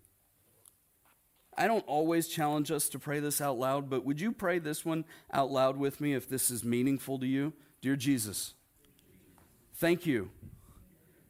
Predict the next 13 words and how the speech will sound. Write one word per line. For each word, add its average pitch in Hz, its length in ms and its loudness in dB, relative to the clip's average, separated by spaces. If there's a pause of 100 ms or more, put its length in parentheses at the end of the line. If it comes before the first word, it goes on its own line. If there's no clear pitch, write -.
(320)
that 123 160 2
you 143 140 4
are 127 100 2
truly 143 420 2
Lord. 117 420 0 (1800)
Break 151 340 2
down 170 460 4 (1120)
the 139 100 4
untouchable 175 720 2
walls 127 600 0 (1300)
in 113 180 -2
my 120 140 2
life 104 520 -2